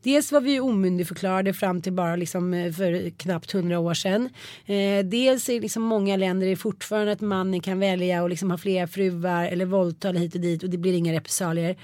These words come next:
Lex Indien till exempel. Men det som händer med, med den här, eh,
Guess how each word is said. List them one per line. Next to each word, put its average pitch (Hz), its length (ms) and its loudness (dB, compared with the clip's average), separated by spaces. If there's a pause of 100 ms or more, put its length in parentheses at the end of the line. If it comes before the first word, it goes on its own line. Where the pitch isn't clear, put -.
(220)
Lex 180 560 0
Indien 175 760 0
till 185 140 -4
exempel. 170 640 -2 (380)
Men 233 160 -2
det 247 120 4
som 247 180 -2
händer 320 400 4
med, 196 400 2
med 202 280 2
den 190 80 4
här, 190 300 0
eh, 185 340 0